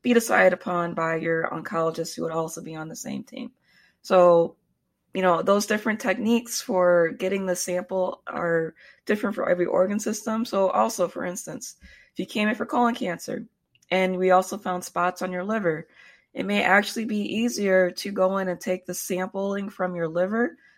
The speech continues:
than it would to be going in through your, um, through your colon to get the sample of the mass that way, because your liver is actually just right there. And it's a less invasive test to get the samples from your liver than it would be going in through your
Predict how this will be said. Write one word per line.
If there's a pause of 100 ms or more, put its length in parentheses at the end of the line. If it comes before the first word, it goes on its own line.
(100)
than
it
would
to
be
going
in
through
your,
um, (240)
through
your
colon (380)
to
get
the
sample
of
the
mass
that
way,
because
your
liver
is
actually
just
right
there. (580)
And
it's
a
less
invasive
test
to
get
the
samples
from
your
liver
than
it
would
be
going
in
through
your